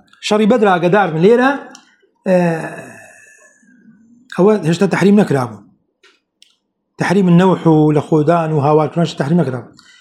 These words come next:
پاش شەڕی ئوحود لە تەحریم کرا. یا رسول الله، پێم برێ کە لە شەڕی بەدر کوژرا، کوڕی بوو. «إن كان في الجنة صبرت.»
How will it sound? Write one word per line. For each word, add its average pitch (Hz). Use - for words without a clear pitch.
پاش 202
شەڕی 208
ئوحود 190
لە 165
تەحریم 160
کرا. 135
یا 269
رسول 208
الله، 214
پێم 214
برێ 120
کە -
لە 170
شەڕی 170
بەدر 143
کوژرا، 120
کوڕی 208
بوو. 208
«إن 262
كان 269
في 175
الجنة 247
صبرت.» 247